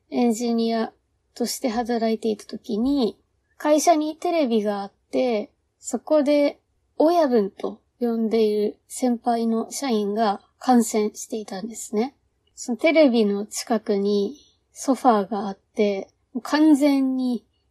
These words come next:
家みたいな状態でくつろいでいたんですけど、で、その親分の前を通り過ぎた時に、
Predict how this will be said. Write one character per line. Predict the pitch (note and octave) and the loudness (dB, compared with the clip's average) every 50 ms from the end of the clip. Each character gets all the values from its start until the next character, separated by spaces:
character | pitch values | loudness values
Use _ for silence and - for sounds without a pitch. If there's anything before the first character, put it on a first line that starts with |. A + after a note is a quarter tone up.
| _ _ - | _ _ -4
家 | A#3+ A3+ A#3 C4 C#4+ C#4 | -2 -2 0 2 2 4
み | A#3+ G#3 G3 | 4 4 4
た | - - G3 | 2 -2 -6
い | G3 G3 | -6 -4
な | G3 G3 F#3+ | -6 -6 -6
状 | F#3 A3 G3+ G3 F#3+ | -6 -6 -6 -8 -6
態 | - G#3 G3 G3 F#3+ | -6 -6 -4 -4 -4
で | G#3+ G#3+ | -6 -8
く | - - - | -8 -12 -14
つ | - - B3+ A3+ | -8 -4 -2 0
ろ | A3+ A3+ A3+ | 2 2 2
い | A3 F#3+ | 2 2
で | G3 F#3+ A3 - - | 0 -4 -6 -8 -10
い | G#3 - | -10 -8
た | - G3 F#3 | -6 -6 -6
ん | F#3+ | -6
で | - A3+ | -8 -10
す | G3+ - - - | -12 -14 -14 -12
け | - G#3+ | -10 -8
ど、 | G3 G#3 G#3 G#3 C4 - _ _ _ _ | -6 -4 -4 -4 -6 -8 _ _ _ _
で、 | - - B3+ C4 C4 B3+ B3+ B3 B3 B3 B3 B3 B3 B3+ C#4+ | -8 -4 -2 0 0 0 0 -2 -2 -2 -2 -2 -4 -4 -6
そ | - - C4+ B3 | -6 -6 -6 -6
の | A#3+ B3 B3 B3 B3 B3 B3 - - _ _ _ _ _ _ _ - | -6 -4 -4 -4 -2 -4 -4 -6 -10 _ _ _ _ _ _ _ -2
親 | D4 C#4 C#4 C4 B3 | 2 4 6 6 6
分 | G#3+ A3 G#3 G3 G3 | 4 2 0 -2 -2
の | G3 G3 | -4 -4
前 | G3+ G#3+ G#3 G3+ G3 | -2 -2 -2 -4 -4
を | F#3+ | -6
通 | F#3+ - A3+ G#3 G#3 | -8 -10 -10 -8 -6
り | F#3 G#3+ G3+ | -6 -6 -6
過 | - - A#3 | -6 -6 -4
ぎ | A3+ G#3+ G3+ G3 - _ _ _ | -4 -4 -4 -6 -8 _ _ _
た | - F#3+ F#3 | -10 -10 -8
時 | - A3 G#3 - - - G3 F#3+ | -8 -8 -10 -10 -10 -10 -10 -8
に、 | G3 G3+ G3+ G#3 G3+ G3+ A#3 D4 - _ | -8 -6 -4 -4 -4 -4 -6 -8 -14 _